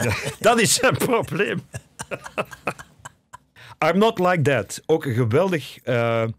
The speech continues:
Speaker 2: veelzeggend nummer. Dat is Lonesome Zorro, dat is European Cowboy.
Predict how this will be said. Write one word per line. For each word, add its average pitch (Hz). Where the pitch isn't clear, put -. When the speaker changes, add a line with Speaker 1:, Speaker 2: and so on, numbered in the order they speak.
Speaker 2:
veelzeggend 151
nummer. 156
Dat 123
is 135
Lonesome 131
Zorro, 143
dat 123
is 117
European 131
Cowboy. 131